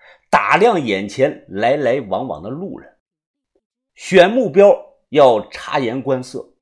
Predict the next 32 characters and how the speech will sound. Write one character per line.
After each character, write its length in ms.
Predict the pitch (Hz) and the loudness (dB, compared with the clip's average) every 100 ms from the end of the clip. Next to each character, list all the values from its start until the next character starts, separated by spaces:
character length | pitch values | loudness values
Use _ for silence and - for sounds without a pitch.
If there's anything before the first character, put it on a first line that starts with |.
| _ _ _ _ _ | _ _ _ _ _
注 180 | - 277 | -2 0
意 120 | 208 | 0
看 260 | - 226 170 | 0 -2 0
一 80 | 180 | 0
个 80 | |
人 140 | 196 190 | 0 2
的 120 | 143 | -4
穿 280 | - 214 190 | -4 -6 -2
着 120 | 202 | -4
打 280 | - - - | -4 -10 -2
扮， 340 | 165 - - _ _ _ _ _ | -2 -2 -10 _ _ _ _ _
判 380 | - 226 156 120 | -2 2 2 0
断 240 | 143 104 | -2 -4
他 120 | 98 | -10
是 200 | 151 - | -10 -8
否 160 | 143 139 | -6 -4
有 120 | 82 | -6
钱， 380 | 73 - 101 _ _ _ _ _ _ _ _ | -14 -18 -18 _ _ _ _ _ _ _ _
观 300 | - 294 285 | 0 4 4
察 460 | 269 - 175 - - | 4 -2 -2 -4 -14
他 160 | - 254 | -6 -6
对 160 | 254 | -4
什 180 | 156 - | -6 -6
么 100 | 156 | -4
样 120 | 214 | -4
的 80 | 156 | -4
地 240 | 123 - 151 | -6 -10 -6
摊 220 | 196 208 | -4 -4
货 420 | - - - _ - | 0 -2 -2 _ -20
感 200 | - - | -18 -18
兴 320 | - 269 156 | -10 -8 -10
趣。 300 | - - | -14 -20